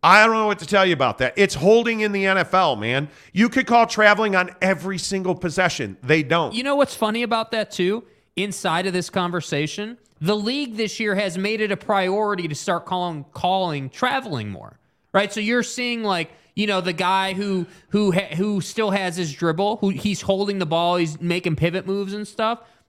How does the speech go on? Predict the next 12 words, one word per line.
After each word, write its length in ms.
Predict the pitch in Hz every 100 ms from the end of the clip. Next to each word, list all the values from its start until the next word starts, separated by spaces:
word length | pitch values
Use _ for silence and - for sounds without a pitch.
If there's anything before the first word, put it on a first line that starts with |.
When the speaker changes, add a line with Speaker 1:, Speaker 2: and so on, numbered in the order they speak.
| -
Speaker 2:
They're 120 | 262
calling 320 | 262 294 269
traveling 500 | - 233 247 254 226
on 100 | 214
that 180 | 190 190
all 240 | 165 196
the 80 | 202
time 400 | 185 185 214 262
now. 320 | 208 95 80 - _ _ _ _ _ - -
And 340 | 208 196 180 - _ _ _ -
to 140 | 202
me, 580 | 208 320 269 160 156